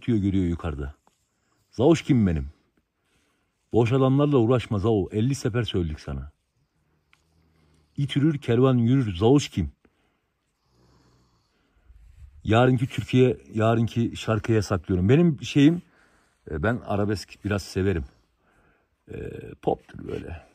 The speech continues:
Evli, mutlu, öyle sevmem. Ben böyle Müslüm Gürses, böyle işte, a-, biraz böyle arabesk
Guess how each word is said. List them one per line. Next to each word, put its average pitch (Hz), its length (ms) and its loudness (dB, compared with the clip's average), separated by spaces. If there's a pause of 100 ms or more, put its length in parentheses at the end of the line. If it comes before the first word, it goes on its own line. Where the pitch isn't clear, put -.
(340)
Evli, 196 600 0
mutlu, 147 580 -6 (320)
öyle 170 140 -4
sevmem. 127 380 -2
Ben 127 200 0
böyle 113 200 2
Müslüm 120 520 -2 (140)
Gürses, 104 580 -10 (720)
böyle 95 300 0
işte, 90 420 -6 (840)
a-, - 200 -12
biraz 107 360 -2
böyle 117 140 0
arabesk 110 480 0